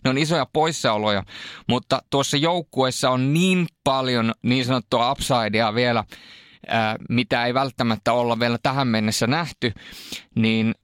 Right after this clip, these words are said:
mä uskon, että tuo joukkue on yllätysvalmis. Ja pitää muistaa, että maalivahtipeliin todennäköisesti myöskään tämä joukkue ei kaadu. Siellä on hyvät maalivahdit. Ja puolustuksesta vielä on sanottavana,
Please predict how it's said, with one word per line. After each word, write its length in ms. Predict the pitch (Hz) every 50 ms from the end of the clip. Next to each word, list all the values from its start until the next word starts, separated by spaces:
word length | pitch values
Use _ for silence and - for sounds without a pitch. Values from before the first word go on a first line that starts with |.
| -
mä 180 | 160 190 208 180
uskon, 340 | 180 185 - - - 127 127
että 180 | 104 - - -
tuo 140 | - 143 139
joukkue 400 | 143 151 147 - - - 127 127
on 60 | 135
yllätysvalmis. 560 | 139 131 113 98 107 101 117 110 110 110 113
Ja 60 | 139
pitää 280 | 143 196 190 - 147 127
muistaa, 600 | 135 160 180 180 156 - - - 151 143 139 139 -
että 320 | - 143 - _ 147 139 -
maalivahtipeliin 1200 | 147 156 180 165 151 139 123 110 110 107 101 - - 113 - - 160 160 147 139 127 123 117 117 - _ _ _ _ _
todennäköisesti 840 | - 180 175 165 151 131 117 107 95 120 107 98 104 98 - - 117
myöskään 600 | 117 131 127 120 110 - - - 110 101 98 92
tämä 240 | - 127 127 123 117
joukkue 580 | 107 120 117 117 110 98 - - 113 107 104 - -
ei 180 | 117 113 110 - -
kaadu. 300 | - 113 104 98 95 98
Siellä 260 | - - 143 127 113
on 60 | 107
hyvät 260 | 131 131 135 117 -
maalivahdit. 600 | 117 120 113 110 104 101 98 98 104 104 104 101 - - - - - - - - -
Ja 200 | 131 143 143 - - _
puolustuksesta 920 | - 202 226 214 170 131 117 110 - - 160 - - - 135 - - 139 127
vielä 200 | 139 139 135 139 -
on 180 | 127 139 139 - -
sanottavana, 720 | - - 156 156 147 135 - _ - 123 120 120 120 123